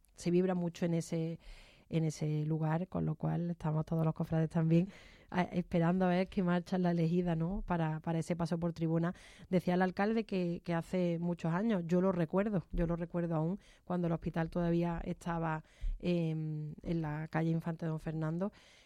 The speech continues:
eh, como también ese punto álgido, ese momento álgido también de la procesión era cuando los sagrados titulares se volvían también para bendecir a todos los enfermos que había en el hospital. Eh, y que, bueno, al estar en el hospital ya, pues, eh, eh, en otra zona,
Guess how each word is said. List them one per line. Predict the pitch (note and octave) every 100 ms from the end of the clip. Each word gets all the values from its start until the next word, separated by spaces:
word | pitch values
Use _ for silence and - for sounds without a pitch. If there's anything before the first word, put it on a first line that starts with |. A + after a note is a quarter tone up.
| _
eh, | F3 E3+
como | E3+ F3+ E3+
también | F3 F3 F#3+
ese | F#3 F#3+
punto | G3 F#3 F#3 F3 F3+ F#3
álgido, | G#3 G#3 F#3
ese | F3 F#3
momento | F3+ F3+ F3
álgido | F3+ E3+ F3+
también | E3+ E3+ E3+
de | E3+
la |
procesión | E3+ E3+ E3 E3+
era | E3+ F3
cuando | F3 F3+ F3 F3 - _ _ _
los | F3+ F3 E3+ E3
sagrados | E3+ E3+ F3
titulares | - F3+ F3 F3
se | F#3
volvían | E3+ E3 F3+ F3+
también | F3 E3+ F3
para | E3+ F3 E3 - - -
bendecir | F#3 F3 E3 D#3+ F3+ F3
a | E3+
todos | E3+ E3+
los | E3
enfermos | E3 E3+ E3+ E3+
que | E3+
había |
en | E3
el | D#3+
hospital. | D#3+ D#3+ D#3 D#3+ - - - - - -
Eh, | F3+ E3+ D#3+
y | F#3
que, | - E3+
bueno, | F3 E3+ D#3
al | D#3+ E3
estar | F3 - F3
en |
el | F3+
hospital | F3 E3+ E3+ E3+
ya, | E3+ E3+
pues, | E3+ D#3+
eh, | D#3+ D#3 D#3 D#3 - -
eh, | D#3+ D#3 D#3+ E3+
en | E3
otra | D#3+ E3+
zona, | E3+ E3+